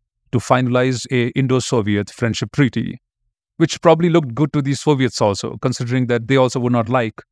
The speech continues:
China to be a good friend of, uh, the Americans. The most crucial point of the treaty was an article declaring that if either country was attacked, the other would consult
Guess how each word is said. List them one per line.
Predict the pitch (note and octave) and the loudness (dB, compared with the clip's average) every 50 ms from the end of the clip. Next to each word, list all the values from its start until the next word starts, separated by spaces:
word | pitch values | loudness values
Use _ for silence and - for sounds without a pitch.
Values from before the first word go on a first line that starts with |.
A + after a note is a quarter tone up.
| _ _ _ _ _ _ _ _ | _ _ _ _ _ _ _ _
China | - - C3+ B2+ B2 A#2 A2 | -2 2 2 2 2 2 0
to | B2 A#2 | 0 0
be | A#2 A2+ A2 G#2+ G#2+ G#2 | 0 2 2 2 2 2
a | G#2 | 2
good | G#2 A2+ B2 | 2 0 0
friend | - - B2 A2+ A2 | 0 0 0 0 0
of, | G#2+ G2 - - - | 0 -4 -4 -4 -2
uh, | G#2+ G#2 G2+ G2 G2+ | -2 0 0 -2 -2
the | G2+ A2 A2 | -2 0 0
Americans. | A2+ C#3+ D3+ C3 - - - A2 - - - - - _ _ _ _ _ _ _ _ _ _ _ _ _ _ _ _ _ _ - | 2 2 0 0 -4 -6 -8 -10 -10 -12 -14 -16 -18 _ _ _ _ _ _ _ _ _ _ _ _ _ _ _ _ _ _ -6
The | B2 C3+ | -2 2
most | E3 A3 G#3+ - - | 4 4 2 2 0
crucial | - F#3+ G#3 - - G#3 | 0 0 2 2 0 0
point | - - D#3 D3+ D3 | 0 2 0 2 0
of | C#3 B2 | 0 -2
the | B2+ C3 | -2 -4
treaty | A2 - - D#3+ F#3+ F#3 - A2+ G#2+ A2 C3 - C#3+ | -4 -2 0 0 0 2 0 -2 -2 -2 -4 -4 -2
was | B2 A#2+ B2 A2+ B2 | 0 0 0 0 0
an | B2 A#2+ A#2+ B2 | 0 -2 0 0
article | - C3+ C#3+ C#3+ C3 - G#2 F#2 - - _ _ _ - | 2 2 2 0 -2 -4 -6 -10 -12 -18 _ _ _ -8
declaring | A#2 A#2 - C3+ C3 B2+ B2+ B2+ | -6 -4 0 2 2 2 2 2
that | A#2+ A#2+ A#2 - | 2 0 0 0
if | C#3+ - - - | -2 -6 -6 -4
either | - D#3+ D#3+ E3 | -2 0 2 2
country | D#3 - C#3 B2+ - B2+ | 2 2 0 0 2 0
was | B2 A#2+ A#2+ A2 | 0 0 0 -2
attacked, | A#2 - A#2 G#2 C3 - - - - _ _ _ _ _ _ _ _ _ - | -2 -2 -2 -4 -4 -6 -10 -18 -20 _ _ _ _ _ _ _ _ _ -4
the | A2+ B2 C3 | -2 0 2
other | C3 C3+ C3+ D#3 D#3 D#3+ E3+ - _ | 4 4 4 4 2 2 -2 -6 _
would | C3 B2 B2+ - | -6 -6 -4 0
consult | - C#3 C3 - - D#3+ F3 F3+ - | 0 -2 0 2 2 2 2 0 -4